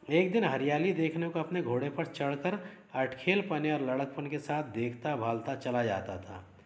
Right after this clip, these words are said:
यानी एक दिन क्या हुआ कि वो हरियाली देख, देखने में उसे मौसम बड़ा खुश, खुशगवार निकला, तो उसने घोड़े को ईड़ लगाई और अटखेलपन यानी लड़कपन के साथ वो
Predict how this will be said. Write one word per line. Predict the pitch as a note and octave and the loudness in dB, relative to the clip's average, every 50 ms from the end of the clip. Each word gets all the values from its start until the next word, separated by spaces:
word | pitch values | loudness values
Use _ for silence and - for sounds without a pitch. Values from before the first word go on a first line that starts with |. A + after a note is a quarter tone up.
| - - - - - - - - - - - - | -20 -20 -20 -20 -20 -20 -20 -20 -20 -16 -8 -4
यानी | B2 B2+ C3+ D3+ D#3 D#3+ E3+ E3 E3 E3 - - - - | -2 0 2 4 4 4 4 2 0 -6 -12 -14 -10 -4
एक | B2+ C3+ C#3+ C#3+ C#3+ | 0 0 2 2 2
दिन | E3 D#3+ D#3 | 0 0 2
क्या | E3+ E3+ E3 | 2 2 2
हुआ | D#3+ E3 E3 F3 F#3+ G3+ | 4 2 2 2 2 0
कि | G3 G3+ G3 | 2 2 2
वो | F3+ | 2
हरियाली | C#3 C3 B2 B2+ C3+ C#3 C#3+ E3 D#3+ | 2 2 2 2 2 2 2 2 0
देख, | B2 C3+ C#3 C#3 C#3 - - - G#2 G#2+ | 2 2 2 2 0 -2 -10 -12 -6 -4
देखने | B2 C3 B2+ - D#3 D#3 D#3 | -2 -2 -2 -2 -2 -2 0
में | D3+ D#3+ D#3+ | 0 0 -2
उसे | C#3+ C3 C3+ C#3 - D#3 D#3 D3+ D#3 D3+ D#3 D#3 D3+ - - - - G#2+ | -2 -2 -4 -2 0 2 4 6 6 4 4 0 -6 -12 -14 -14 -8 -6
मौसम | A2+ A2+ G#2+ - C#3 C3+ C3+ | -4 -4 -2 -2 -2 0 2
बड़ा | C#3 C#3+ C#3 | 4 4 4
खुश, | C#3 - D3+ D3 - | 2 0 -4 -4 -2
खुशगवार | - D3 B2 A2 - - D3 C#3 B2+ C3+ C3+ C3+ C#3 D3 C#3+ | -2 0 -2 -2 -2 -4 -6 -4 0 2 4 4 4 4 2
निकला, | D3 C#3+ C#3 C#3+ C#3 C3+ C3+ C#3 C#3 C3 - - - - - - - | 0 -2 -4 -2 2 4 4 4 4 2 0 -6 -14 -18 -16 -8 -4
तो | D#3 D3+ | -4 -2
उसने | C#3+ - F3 F#3+ A3 B3 B3 B3 - - - | -2 0 2 4 4 4 4 2 -4 -8 -8
घोड़े | G2+ G#2 A#2 C3+ C#3 D3 D3+ | -2 2 2 4 4 4 4
को | D3+ E3 D3 | 4 2 0
ईड़ | B2+ C3+ C#3+ D#3+ E3+ E3+ | 2 4 4 6 6 6
लगाई | E3+ E3 D#3 E3+ F3 F#3 G#3+ A3+ A3 - - - - - - - | 6 6 6 6 6 6 6 4 2 -2 -8 -12 -16 -20 -12 -4
और | A#2 A#2+ B2+ C3 C3 | 2 4 4 6 6
अटखेलपन | B2+ B2 A#2+ - - E3+ E3+ E3+ E3+ E3+ D#3+ D#3 | 4 4 2 2 2 2 4 4 4 2 0 2
यानी | D#3 D3+ D3 | 2 2 2
लड़कपन | B2+ B2 B2+ C#3 D3+ D3 - D#3 D3+ D#3 | 2 4 4 4 2 2 0 -2 0 0
के | D#3 D3+ | 0 -2
साथ | D#3 D#3 D3 C#3 - D3+ | 0 0 -2 0 0 2
वो | D#3 F3 G#3 B3 C4 B3+ | 2 4 4 4 2 0